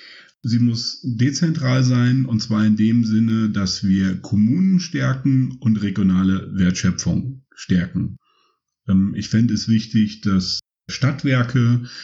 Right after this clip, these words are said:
eine zentrale Rolle einnehmen als regionale Stromhändler,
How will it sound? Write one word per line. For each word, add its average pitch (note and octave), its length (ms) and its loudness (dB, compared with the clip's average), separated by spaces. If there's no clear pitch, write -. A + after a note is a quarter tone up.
eine G2+ 360 0
zentrale F#2+ 500 0
Rolle C#3 340 0
einnehmen A2+ 720 2
als F#2+ 420 -4
regionale G#2 640 0
Stromhändler, C3 1120 0